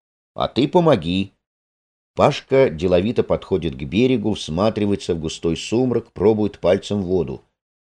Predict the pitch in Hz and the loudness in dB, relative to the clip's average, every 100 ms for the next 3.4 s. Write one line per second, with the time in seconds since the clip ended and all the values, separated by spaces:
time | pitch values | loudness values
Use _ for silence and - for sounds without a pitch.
0 | _ - 95 107 117 85 113 131 123 120 | _ -4 0 2 2 2 2 4 4 4
1 | 147 147 110 85 - - _ _ _ _ | 4 4 4 2 -4 -12 _ _ _ _
2 | _ 147 175 180 - 113 123 120 104 82 | _ -2 2 4 2 2 4 4 2 0
3 | - - 62 | -8 -12 -16